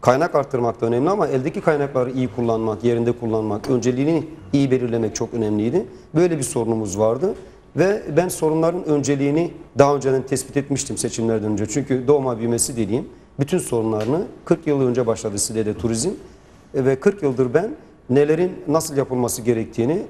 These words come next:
ve nasıl yapılamadığını, eksiklerin neler olduğunu zaten biliyordum. Bu sebeple aday olmuştum. E, önceliklerini iyi belirlediğimi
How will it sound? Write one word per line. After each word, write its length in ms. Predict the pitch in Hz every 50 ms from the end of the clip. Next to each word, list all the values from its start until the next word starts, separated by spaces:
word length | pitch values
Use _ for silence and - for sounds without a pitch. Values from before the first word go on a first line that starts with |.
| 131
ve 120 | 127 135 135
nasıl 240 | 143 143 151 156 139
yapılamadığını, 680 | 123 - 123 120 120 117 113 110 92 104 107 117 156
eksiklerin 440 | 185 151 - - - 151 147 143 139
neler 200 | 139 139 139 135
olduğunu 280 | 127 120 104 120 143 147
zaten 400 | 139 156 156 151 156 147 127 113
biliyordum. 320 | 101 110 113 120 131 156 147
Bu 40 | -
sebeple 360 | - 131 120 113 - 110 104 101 - - - - - - -
aday 220 | - 117 110 117 113
olmuştum. 520 | 110 107 110 110 101 - - 190 220 247 - - - - - - - - - - -
E, 40 | 135 135 139 139 143 143 185
önceliklerini 560 | 180 180 170 190 190 - 185 180 180 185 190
iyi 200 | 180 180 165 143
belirlediğimi 640 | 143 139 139 131 135 131 120 135 131 131 131 131